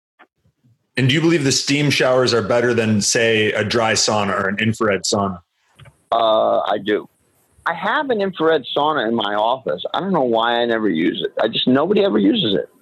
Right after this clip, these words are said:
Speaker 2: You know, you would think that the staff could have gotten, I told them they could go in the sauna and be paid, and they never went in.
Speaker 1: <laughs>
Speaker 2: The red light.
Speaker 1: Still on the clock.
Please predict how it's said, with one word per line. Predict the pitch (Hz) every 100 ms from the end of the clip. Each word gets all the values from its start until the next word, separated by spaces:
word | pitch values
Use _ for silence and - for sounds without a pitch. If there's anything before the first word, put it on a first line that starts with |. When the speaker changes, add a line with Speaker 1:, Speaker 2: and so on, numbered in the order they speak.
| _ _ - - - 165
Speaker 2:
You |
know, | 180
you | 180
would | 170 -
think | 226 -
that | 135 -
the |
staff | 127 - 156 160 165 -
could | 170
have | 143
gotten, | 139 139 131
I | 110
told | 139 170 160
them |
they | 156
could | 139 107
go | 131 147
in | 156
the | 147 131 -
sauna | 110 107 104 -
and | 104
be | 104 -
paid, | 95 85 78 _ -
and | 92
they | 92
never | 101 98
went | 92 80 76 - _ _ -
in. | - 131 139 139
Speaker 1:
<laughs> | 160
Speaker 2:
The | 92
red | 90 80
light. | 71 67 _ _ - -
Speaker 1:
Still | - - 156 127
on | 120
the | 107
clock. | 110 98 -